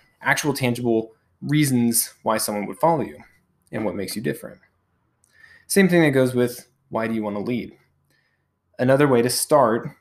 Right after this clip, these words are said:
right, 'cause I'm kind of wanting to talk about how you actually get into the mindset of starting these lists, 'cause once you get in the, the idea and the mindset of how you answer this question,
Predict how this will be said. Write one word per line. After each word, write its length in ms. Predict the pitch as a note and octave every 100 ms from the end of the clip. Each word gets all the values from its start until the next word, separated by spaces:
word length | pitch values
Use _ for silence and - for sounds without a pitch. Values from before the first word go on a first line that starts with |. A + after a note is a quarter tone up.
| -
right, 320 | A2+ A#2+ B2
'cause 220 | B2 A2
I'm 140 | G#2+
kind 180 | G#2+ B2
of 80 | A2+
wanting 240 | A2+ A2
to 80 | G2+
talk 280 | - A#2 G#2+
about 160 | G#2 G#2
how 160 | C3
you 200 | C#3 B2
actually 220 | A#2 -
get 180 | A2 G2
into 260 | - C3+ B2
the 100 | B2
mindset 380 | A2+ A2+ - A2
of 80 |
starting 460 | - - B2+ A#2 A2+
these 200 | A2 G2
lists, 200 | G#2 G#2
'cause 140 | A#2+
once 200 | C3 D3
you 220 | D3 C3 - - _ -
get 120 | C#3+
in 100 | C#3
the, 200 | B2+ A#2
the 220 | A#2 -
idea 540 | A#2 A2 A2 B2 B2+ B2
and 100 | A2+
the 60 |
mindset 420 | A2+ A#2 A2+ A#2
of 140 | G#2+ - _ _ _
how 420 | - C#3 B2+ B2+
you 300 | B2+ A#2+ A#2+
answer 320 | B2+ B2+ - D3
this 220 | C#3 C3
question, 540 | - D3 - D#3+ D#3+